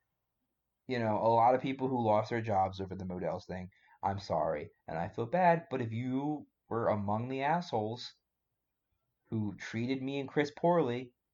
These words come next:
I hope you learned something. I hope Dick's doesn't hire you, 'cause then you, you know, it's just, it's, you know, I don't, I don't have a lot of wins in life, Dan. I don't get, <laughs> I don't have a lot of little victories, but this was one of them.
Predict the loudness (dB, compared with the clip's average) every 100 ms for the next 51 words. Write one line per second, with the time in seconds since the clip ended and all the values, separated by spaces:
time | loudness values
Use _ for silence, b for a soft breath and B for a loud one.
0 | _ _ _ _ _ 0 0 2 6 6
1 | 6 2 0 0 -8 -8 _ _ _ _
2 | _ _ -16 -6 0 0 0 -2 -2 0
3 | -2 0 0 2 2 0 -2 -6 _ _
4 | _ -12 -4 -2 -2 -4 -8 -8 -4 -2
5 | -2 -6 -8 -14 -16 -16 -8 -6 -8 -16
6 | -18 -20 _ _ _ _ -20 b b b
7 | _ _ _ _ _ -6 2 4 4 0
8 | _ _ _ 6 8 8 4 _ _ _
9 | 0 2 4 8 8 8 4 -4 -6 -6
10 | -6 -6 -6 -4 -4 -2 -2 -2 -6 _
11 | _ _ _ -20 _ -2 0 2 8 10
12 | 8 6 2 2 2 0 -2 -10 -6 -6
13 | -6 -6 -6 -6 -8